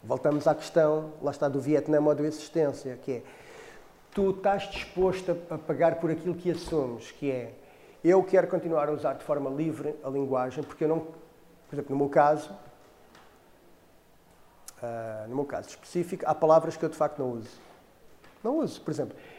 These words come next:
eu não chamo preto a ninguém. Não chamam. Por exemplo, os meus, os meus colegas de trabalho chamam-se pretos uns aos outros, porque eles são todos pretos.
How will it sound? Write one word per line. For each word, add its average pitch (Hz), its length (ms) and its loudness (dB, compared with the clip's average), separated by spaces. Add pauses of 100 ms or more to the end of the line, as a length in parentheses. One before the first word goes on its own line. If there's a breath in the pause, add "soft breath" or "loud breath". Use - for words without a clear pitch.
eu 180 120 2
não 196 100 4
chamo 165 220 -2
preto 147 320 0
a 139 40 -2
ninguém. 127 240 -4 (720)
Não 247 100 -2
chamam. 254 360 -2
Por 190 100 -2
exemplo, 165 240 0
os - 80 -4
meus, 214 300 6
os 175 240 -2
meus 185 160 0
colegas 123 320 -4
de - 60 -16
trabalho 151 340 4 (240 loud breath)
chamam-se 190 260 2
pretos 208 260 2
uns 202 160 2
aos 208 160 0
outros, - 320 -2 (520 loud breath)
porque - 120 -2
eles 220 80 4
são 240 120 2
todos 233 180 -4
pretos. - 480 -6